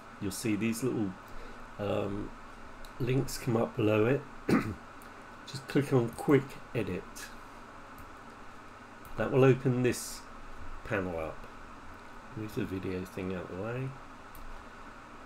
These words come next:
You'll see here that the status is published. What you would do, click on that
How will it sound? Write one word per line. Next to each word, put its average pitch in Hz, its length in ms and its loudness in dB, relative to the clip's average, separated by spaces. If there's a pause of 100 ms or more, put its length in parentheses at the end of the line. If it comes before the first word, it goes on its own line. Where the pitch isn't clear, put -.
(600)
You'll 110 100 6
see 139 240 10
here 131 240 10
that 110 200 2
the 131 60 -4
status 123 720 4
is 104 140 2
published. - 800 2 (460)
What 120 200 2
you 110 160 2
would 98 160 2
do, 98 340 6 (560)
click 123 220 0
on 95 160 4
that 101 180 0